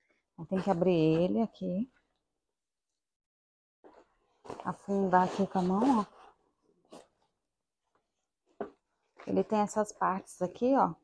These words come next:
que você pode colocar de cadeirão no carro. Ele funciona como um cadeirão. Tem bolso lateral aqui pra guardar as coisas. E aqui você passa o cinto do carro.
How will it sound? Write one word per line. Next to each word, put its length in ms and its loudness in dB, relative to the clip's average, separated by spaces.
que 100 -2
você 280 0
pode 260 4
colocar 380 2
de 120 -2
cadeirão 520 4
no 120 -2
carro. 400 2
Ele 140 -2
funciona 440 0
como 200 0
um 80 0
cadeirão. 520 4
Tem 220 4
bolso 440 6
lateral 560 0
aqui 480 -6
pra 100 0
guardar 380 0
as 100 -14
coisas. 640 -4
E 60 0
aqui 180 0
você 240 2
passa 320 8
o 40 0
cinto 420 -4
do 100 -2
carro. 420 0